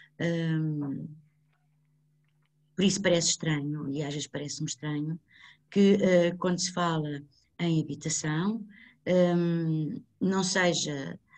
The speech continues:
se em, em abstrato é um direito que é partilhado e é, eh,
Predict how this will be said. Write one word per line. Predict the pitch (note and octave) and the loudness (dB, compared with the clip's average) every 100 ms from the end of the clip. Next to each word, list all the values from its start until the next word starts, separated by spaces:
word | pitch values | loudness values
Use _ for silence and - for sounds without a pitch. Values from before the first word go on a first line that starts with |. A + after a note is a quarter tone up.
| - - | -20 -8
se | - G3+ G3+ | 2 4 4
em, | F#3+ F#3 | 2 2
em | F#3+ G#3 | 4 4
abstrato | G3+ - G#3 G#3 E3+ - - | 4 -2 -2 0 -2 -4 -4
é | E3+ | -2
um | E3+ | 0
direito | D#3+ F#3 F#3 E3 E3 | 0 0 2 0 -2
que | - | -8
é | C#3+ | -6
partilhado | D3+ D3+ D#3+ D#3+ D3 C#3+ C#3 C3 _ - _ | -8 -4 0 0 0 -6 -16 -20 _ -20 _
e | D#3 E3 | 0 4
é, | D#3 C#3+ - | 4 2 -2
eh, | D#3 D3 D3 | -2 -2 -6